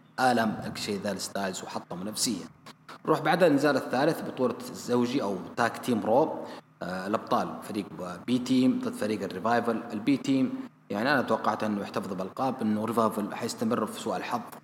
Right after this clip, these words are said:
وسوء المنقلب، ما راح ياخذ اللقب قريبا، يعني.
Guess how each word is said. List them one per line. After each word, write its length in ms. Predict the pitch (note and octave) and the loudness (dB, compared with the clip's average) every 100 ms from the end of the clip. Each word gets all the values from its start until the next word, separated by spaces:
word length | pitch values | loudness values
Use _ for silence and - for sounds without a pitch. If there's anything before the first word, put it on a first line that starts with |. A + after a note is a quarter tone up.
| _ _ _ - | _ _ _ -8
وسوء 340 | - B2+ G#2+ | -2 0 0
المنقلب، 460 | F#2+ G#2+ G2+ G#2 A2 A#2 | -2 -2 -2 -4 -4 -4
ما 200 | A2+ A2 | -2 -2
راح 240 | G2+ G#2+ | -2 -6
ياخذ 260 | G2 G2 F#2 | -8 -10 -10
اللقب 300 | G2 G2 G2 - - - C3+ | -8 -8 -8 -10 -16 -4 0
قريبا، 320 | C3 A2 F#2 | 2 2 0
يعني. 400 | F#2+ F#2+ G#2+ | -4 -4 -4